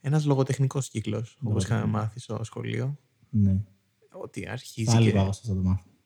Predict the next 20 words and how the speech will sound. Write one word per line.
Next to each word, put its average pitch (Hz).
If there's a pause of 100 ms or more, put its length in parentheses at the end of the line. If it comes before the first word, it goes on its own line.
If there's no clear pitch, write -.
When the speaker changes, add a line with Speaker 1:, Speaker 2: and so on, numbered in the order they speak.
(440)
Speaker 1:
Α, 120
ναι. 113
<laughs> -
Όταν 113
αρχίζει 107
και 104
τελειώνει 104
με 104
τον 104
ίδιο 104 (320)
τρόπο, 104
ας -
πούμε. -
Είναι 110
ένας 107
κύκλος -
λογοτεχνικός. 113
Anyway, 104
δεν 127
ξέρω. 107